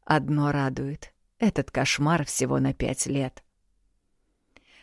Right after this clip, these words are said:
Так что будет с Шарлоттой де Марит? Она разорвала кровную связь с моей... женой, но все равно, по крайней мере, для Даниэль остается ее матерью.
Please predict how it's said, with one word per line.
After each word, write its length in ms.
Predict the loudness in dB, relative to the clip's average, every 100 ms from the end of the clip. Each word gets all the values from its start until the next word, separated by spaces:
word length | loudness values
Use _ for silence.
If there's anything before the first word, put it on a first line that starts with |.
| _ _ _
Так 180 | 4 4
что 380 | 4 0 4 4
будет 640 | 4 4 4 0 -8 -14 _ _
с 100 | -8
Шарлоттой 680 | -2 4 6 6 4 4 2
де 120 | 4
Марит? 520 | 4 4 2 -2 -10 -20 _ _ _ _ _ _ _
Она 280 | 2 6 6
разорвала 560 | 6 6 6 8 6 6
кровную 460 | 6 6 6 4
связь 440 | 2 2 4 4 2
с 140 | 0
моей... 540 | 2 2 2 2 0 -4 -20 _ _ _ _ -2
женой, 720 | 0 2 4 4 4 2 -2 _ _ _ _
но 260 | 6 8 8
все 220 | 6 6
равно, 500 | 6 8 8 6 4 -4
по 100 | -2
крайней 360 | 4 4 6
мере, 280 | 6 6 4
для 180 | 4 2
Даниэль 500 | 4 4 4 4 2
остается 520 | 0 -2 0 0 2 2
ее 200 | 4 4
матерью. 600 | 4 0 -4 -6 -6